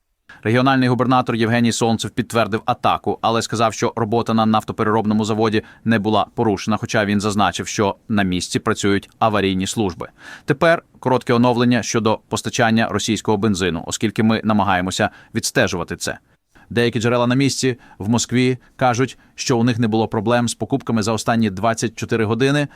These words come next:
Ми вважали важливим додати це на тлі цих повідомлень, бо в деяких місцях були дефіцити. Це не повсюдно, але картина дуже неясна.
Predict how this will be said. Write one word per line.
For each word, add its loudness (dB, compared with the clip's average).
Ми 2
вважали 0
важливим 0
додати 0
це -2
на 0
тлі 0
цих 0
повідомлень, 0
бо 0
в -8
деяких 0
місцях 0
були 0
дефіцити. -2
Це 0
не 2
повсюдно, 0
але 0
картина -2
дуже 0
неясна. 0